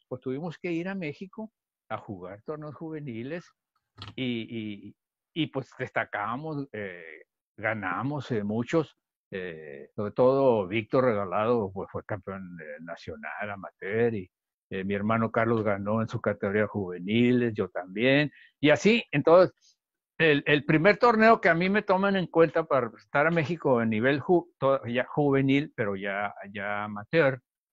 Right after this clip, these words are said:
eh, fue lo que se llamaba antes la Copa de las Américas, que se jugaba Estados Unidos, Canadá y México.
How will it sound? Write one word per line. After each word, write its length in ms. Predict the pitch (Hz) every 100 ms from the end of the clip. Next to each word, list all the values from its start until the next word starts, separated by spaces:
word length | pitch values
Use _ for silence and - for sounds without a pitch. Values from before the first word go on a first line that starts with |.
| _ -
eh, 320 | 107 101 95
fue 360 | - 110 113 117
lo 100 | 110
que 80 | -
se 60 |
llamaba 300 | 107 107 117
antes 240 | 117 113 117
la 180 | 98 - -
Copa 380 | 135 - 139
de 100 | 123
las 220 | 113 107 113
Américas, 600 | 123 202 202 165 139 - - - -
que 180 | 110
se 140 | 104 101
jugaba 420 | 110 110 123 117
Estados 380 | - 143 160 -
Unidos, 560 | 165 160 151 147 143 _ _ _ _ _ _ _ -
Canadá 720 | 123 120 117 120 131 139 113 -
y 120 | 143
México. 560 | 185 196 240 - -